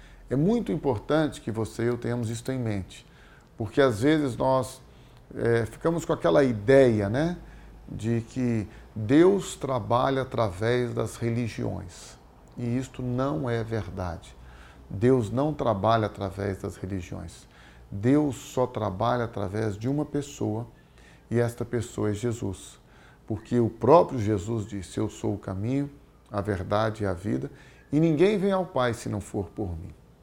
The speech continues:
A palavra de Deus também nos ensina que não há outro nome pelo qual devamos ser salvos debaixo dos céus, acima na terra,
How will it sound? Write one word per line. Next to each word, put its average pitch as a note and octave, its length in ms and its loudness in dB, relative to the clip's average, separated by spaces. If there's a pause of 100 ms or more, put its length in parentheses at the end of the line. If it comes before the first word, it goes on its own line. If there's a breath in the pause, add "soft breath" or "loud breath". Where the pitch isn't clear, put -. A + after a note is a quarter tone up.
(400 soft breath)
A A#2 80 -4
palavra D3+ 320 8
de C#3+ 60 2
Deus E3+ 160 6
também E3+ 280 0
nos E3+ 180 -2
ensina D#3 480 -2
que - 160 -4
não C3+ 280 0
há D#3 120 4
outro D#3+ 440 2
nome C3+ 580 -2 (720)
pelo E3 220 6
qual F3+ 360 2
devamos D3 540 0
ser - 260 -6
salvos A2 680 -4 (480 soft breath)
debaixo A2 480 -2
dos B2+ 140 -10
céus, - 760 -10
acima - 360 -8
na C#3+ 120 -4
terra, G2+ 340 -4